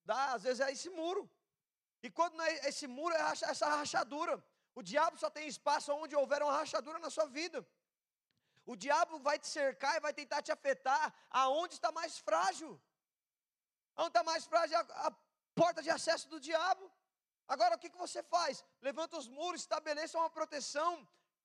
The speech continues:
fecha essas rachaduras, se posicione em Deus, isso é importante.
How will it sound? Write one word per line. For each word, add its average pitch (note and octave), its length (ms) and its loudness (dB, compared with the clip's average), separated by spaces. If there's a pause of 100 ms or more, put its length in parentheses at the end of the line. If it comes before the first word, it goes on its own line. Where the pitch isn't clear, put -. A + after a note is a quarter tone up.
(100)
fecha D#4 320 2
essas D4+ 200 -4
rachaduras, D4+ 800 -2 (480)
se - 140 -8
posicione D#4+ 600 -2
em E4 80 -12
Deus, D4+ 540 0
isso D4+ 280 -6
é D#4 40 -4
importante. D4+ 800 -4